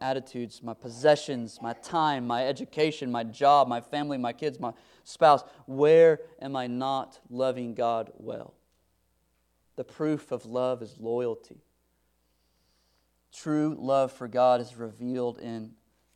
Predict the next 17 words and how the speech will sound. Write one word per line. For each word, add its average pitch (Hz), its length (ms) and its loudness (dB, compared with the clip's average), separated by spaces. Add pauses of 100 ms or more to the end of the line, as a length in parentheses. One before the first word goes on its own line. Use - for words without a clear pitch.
(120)
obedience. 113 920 -10 (1500)
In 135 280 -6
Him, 123 420 -8 (140)
whoever 135 280 2
keeps - 380 -10
His 127 240 -10
word, 117 380 -2 (360)
in 123 280 -6
that 135 280 2
person, 113 600 -8 (420)
truly 139 400 -6
the 113 140 -6
love 117 280 -2
of 110 160 -14
God - 320 -8 (720)
is 110 180 -14
perfected. - 600 -14